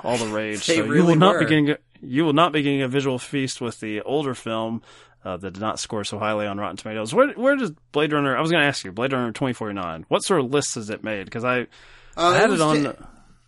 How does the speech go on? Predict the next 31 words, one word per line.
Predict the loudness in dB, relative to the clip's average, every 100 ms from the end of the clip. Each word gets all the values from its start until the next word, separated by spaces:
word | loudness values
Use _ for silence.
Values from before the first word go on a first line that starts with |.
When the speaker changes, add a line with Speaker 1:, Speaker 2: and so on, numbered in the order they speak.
| _ -20 -20 -6
Speaker 2:
it | 0
was | 2 4
only | 4 4 6
on | 6 6
the, | 2
like, | 4 2 2
a | -2
thousand | 4 4 4 0
and | 0 0
one | 0 0 -4 -4
films | -4 -4 -6
to | -6
see | -6
before | -8 -10 -8 -6
you | -4
die | -2 0 -2 -4 -8 -8
list. | -4 -4 -4
Speaker 1:
Hmm. |
Speaker 2:
It | -8
was | -10
a | -8
late | -4 0 -2 -2
addition | -8 -4 -4 -2 -2 -2
to | -4
that, | -4 -4 -4
which | 0
I | 2
knew | 2 4 2
it | 0
would | -2 -2 0
be | -2 -2 -4